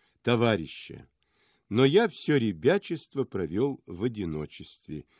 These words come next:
и, стало, не был избалован с этой стороны.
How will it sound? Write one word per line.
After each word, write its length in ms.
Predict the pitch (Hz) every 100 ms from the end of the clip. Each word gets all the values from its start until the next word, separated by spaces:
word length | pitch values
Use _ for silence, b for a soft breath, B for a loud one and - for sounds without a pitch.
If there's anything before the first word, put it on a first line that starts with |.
| b b b b _
и, 260 | 110 113 -
стало, 720 | - - - 135 127 127 120 -
не 260 | 110 165 156
был 260 | 98 85 -
избалован 880 | 104 78 78 95 92 87 80 73 - _ _
с 200 | - -
этой 260 | 95 - 71
стороны. 600 | - 82 71 65 58